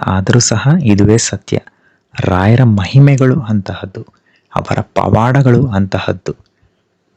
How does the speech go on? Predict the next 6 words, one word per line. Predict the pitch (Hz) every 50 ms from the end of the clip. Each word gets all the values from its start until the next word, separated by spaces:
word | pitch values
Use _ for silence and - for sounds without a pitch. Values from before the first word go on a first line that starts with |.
| _ _ _ _ _ _ _ _ -
ಶ್ರೀ | - - - 113 104 101
ರಾಘವೇಂದ್ರಾಯ | 98 95 90 98 110 107 110 110 104 104 104 101 101
ನಮಃ | 101 98 98 95
ಅಂತ | 98 98 92 -
ಕಾಮೆಂಟ್ | 104 - - 101 104 107 101 -
ಮಾಡ್ತಾ | 113 107 101 - - 107